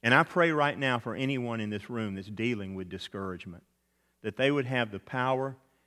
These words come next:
and the faith to look into the eyes of Jesus and to overcome that struggle right away.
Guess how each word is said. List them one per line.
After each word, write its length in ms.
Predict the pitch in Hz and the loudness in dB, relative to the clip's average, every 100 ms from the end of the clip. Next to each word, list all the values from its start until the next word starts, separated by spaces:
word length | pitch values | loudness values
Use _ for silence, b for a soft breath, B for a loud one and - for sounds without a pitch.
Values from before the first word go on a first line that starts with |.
| b b | b b
and 160 | 98 | -10
the 60 | 90 | -10
faith 640 | - - 131 117 85 - - _ _ _ _ _ | -12 -4 -2 0 -2 -8 -20 _ _ _ _ _
to 100 | 117 | -2
look 280 | 110 139 131 | 0 0 0
into 140 | 123 | -2
the 140 | 110 | 0
eyes 300 | 117 117 120 | 0 0 -2
of 100 | 113 | -4
Jesus 680 | 98 120 110 98 92 87 - - | -4 -2 -2 -2 -8 -12 -14 -12
and 120 | 95 | -8
to 80 | 95 | -4
overcome 840 | 110 107 101 - 120 95 85 85 - _ _ _ | -2 -2 -4 -6 -4 -4 -6 -12 -18 _ _ _
that 120 | 107 | -14
struggle 580 | - - 110 98 87 90 - - | -10 -8 -6 -6 -8 -14 -18 -16
right 220 | 117 117 | -10 -8
away. 500 | 101 104 104 101 | -8 -6 -6 -8